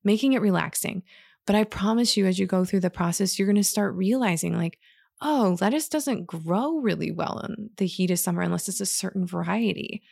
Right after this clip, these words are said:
So the fact that I can get greens from the store, how are those being grown? You start asking a lot of questions because it, when you start noticing these things,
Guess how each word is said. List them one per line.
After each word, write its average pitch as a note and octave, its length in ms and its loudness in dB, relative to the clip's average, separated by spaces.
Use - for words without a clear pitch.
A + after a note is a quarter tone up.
So - 240 2
the G#3+ 120 2
fact A#3+ 300 -2
that C#4+ 60 0
I C4+ 60 0
can A3+ 180 0
get G#3 200 -2
greens F3+ 880 0
from F#3 460 4
the F3 120 -2
store, F#3 720 0
how A3+ 240 0
are B3+ 100 2
those G#3 220 2
being F#3+ 240 2
grown? G3 600 0
You F3+ 100 -4
start C#4 320 0
asking B3 400 2
a F#3+ 60 4
lot F#3 180 2
of E3+ 80 -2
questions - 720 -6
because G3 280 2
it, G3 120 0
when F#3+ 160 6
you F#3 80 4
start G#3 500 0
noticing F#3+ 560 2
these E3 220 -6
things, - 420 -10